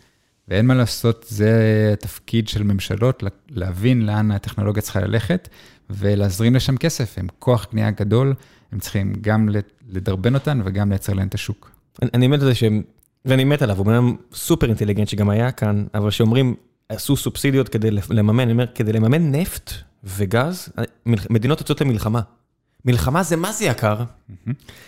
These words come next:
Speaker 2: ממש, זאת אומרת, יש מלחמת העולם השנייה, סטלין יורד, אה, כאילו, היטלר יורד דרומה, כי יש שם נפט. זאת אומרת, מדינות משתמשות בנפט, אה,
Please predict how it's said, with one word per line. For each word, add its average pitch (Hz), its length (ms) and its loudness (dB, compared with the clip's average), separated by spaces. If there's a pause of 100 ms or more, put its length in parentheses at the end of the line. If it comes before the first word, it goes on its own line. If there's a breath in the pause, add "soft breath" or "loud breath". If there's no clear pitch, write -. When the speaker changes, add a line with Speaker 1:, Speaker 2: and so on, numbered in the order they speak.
(120)
Speaker 2:
ממש, 190 520 0
זאת - 80 -4
אומרת, 165 240 2
יש - 260 -4 (1000 soft breath)
מלחמת 202 260 2
העולם 202 160 2
השנייה, 185 400 0 (200)
סטלין 190 420 0
יורד, 165 320 2
אה, 135 60 2
כאילו, 120 200 0 (640)
היטלר 190 220 0
יורד 156 240 4
דרומה, 190 540 4
כי 196 120 -2
יש 196 100 -2
שם 190 200 4
נפט. - 440 -2 (180)
זאת - 120 -6
אומרת, 165 640 0
מדינות 175 480 2
משתמשות 196 380 0
בנפט, 170 600 0 (120)
אה, 143 140 2